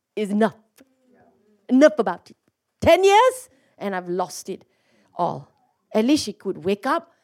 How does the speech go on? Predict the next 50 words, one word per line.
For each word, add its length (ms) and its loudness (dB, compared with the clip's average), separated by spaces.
and 160 -14
realize, 420 -10
"Hey, 240 -6
I 80 -4
came 240 -2
from 140 -2
the 80 -2
house 240 -6
of 120 -8
bread. 200 2
Why 220 -4
am 200 -6
I 60 -4
remaining 540 -4
in 80 -6
the 80 -4
house 240 -4
of 100 -10
death? 420 -6
Why 120 -2
am 80 0
I 100 2
being 400 -2
just 460 0
at 160 -10
loss 460 -6
all 120 2
the 100 -2
time? 300 -2
I'm 160 -4
going 300 2
home." 200 -6
She 240 -8
rose 520 -2
up, 260 0
she 180 -12
took 240 -6
a 60 0
step, 440 0
and 180 -6
she 180 -6
moved 460 -2
out 280 0
and 240 -4
returned 680 6
to 100 -2
the 140 0
house 420 -2
of 180 -8
bread. 300 4